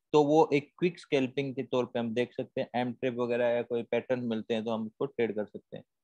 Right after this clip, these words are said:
ये हमारे Monday के लिए level रहेंगे। आ, अभी मैं regular रहूँगा videos में, कोशिश ये रहेगी कोई भी video miss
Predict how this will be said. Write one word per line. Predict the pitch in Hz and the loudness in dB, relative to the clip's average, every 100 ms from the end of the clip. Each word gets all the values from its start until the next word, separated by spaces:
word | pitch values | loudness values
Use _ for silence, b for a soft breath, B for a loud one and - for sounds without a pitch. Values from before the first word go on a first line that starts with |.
| _ _ - | _ _ -2
ये | 135 | 2
हमारे | 139 135 127 143 | 4 4 2 0
Monday | 127 127 135 139 | 0 -2 2 2
के | 127 | 2
लिए | 127 127 143 131 | 0 2 0 0
level | 127 123 120 | 2 4 2
रहेंगे। | 110 107 104 101 110 _ _ _ _ - | 0 -2 -6 -8 -12 _ _ _ _ 4
आ, | 120 123 120 | 8 10 8
अभी | 123 160 | 6 2
मैं | 151 151 151 131 | 2 2 2 2
regular | 127 135 147 156 | 2 4 6 6
रहूँगा | 135 139 143 | 6 2 2
videos | 139 135 131 135 127 | 2 0 0 -2 -2
में, | 139 175 - | -6 -6 0
कोशिश | 131 127 139 | 0 0 -2
ये | 143 | 0
रहेगी | 139 135 135 | 2 2 0
कोई | 135 143 | 0 2
भी | 135 | 2
video | 131 127 135 | 0 2 0
miss | 131 127 | 0 -4